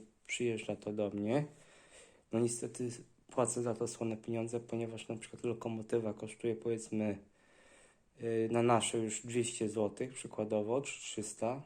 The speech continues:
Drugie tyle trzeba dołożyć na cło, opłaty celne i wartość podnosi się do osiemset, dziewięciuset złotych za lokomotywę.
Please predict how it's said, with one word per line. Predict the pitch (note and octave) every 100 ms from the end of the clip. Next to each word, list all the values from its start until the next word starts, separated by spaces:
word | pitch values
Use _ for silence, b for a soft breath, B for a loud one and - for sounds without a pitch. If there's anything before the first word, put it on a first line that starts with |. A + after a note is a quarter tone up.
| -
Drugie | B2 B2 B2 B2+
tyle | A#2+ B2 A#2
trzeba | A#2 A#2+ A2+
dołożyć | A2 A2 A#2 A2 A2+
na | G2+ F#2+
cło, | - - B2+ B2+ - B B B B
opłaty | G#2+ A#2+ A#2 B2
celne | A#2 - A2 A2+ A2 A2
i | C3 A#2+ A#2 A#2 - _ _ _ _ _ -
wartość | A#2 A#2 - A#2 G#2+ -
podnosi | A#2 G#2 A2+ G#2+ A#2
się | G#2+ A#2
do | A2 G#2+ G#2 G#2 B B B B B B
osiemset, | C3 A#2+ - A#2 - A2+
dziewięciuset | A#2 A2 A2 - - G#2
złotych | G#2 A#2 A2 A2
za | A2 G#2+
lokomotywę. | A2 A2 G#2+ A2 G#2+ G2 F2+